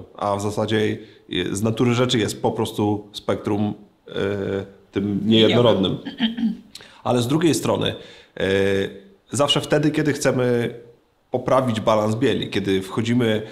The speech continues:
w dane warunki fotografowania i widzimy, że tam jest, powiedzmy, e, pięć dwieście czy, czy,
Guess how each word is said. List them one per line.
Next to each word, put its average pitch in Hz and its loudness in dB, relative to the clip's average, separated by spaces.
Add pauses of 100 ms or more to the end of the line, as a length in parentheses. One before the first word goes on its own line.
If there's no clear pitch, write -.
(240)
w 98 -4
dane 110 2
warunki 107 0
fotografowania 113 -2
i 107 0
widzimy, 110 2
że 104 -4
tam 104 0
jest, - -4
powiedzmy, 92 -4 (280)
e, 82 -2
pięć 98 -2
dwieście 104 0
czy, 92 -2
czy, 92 -2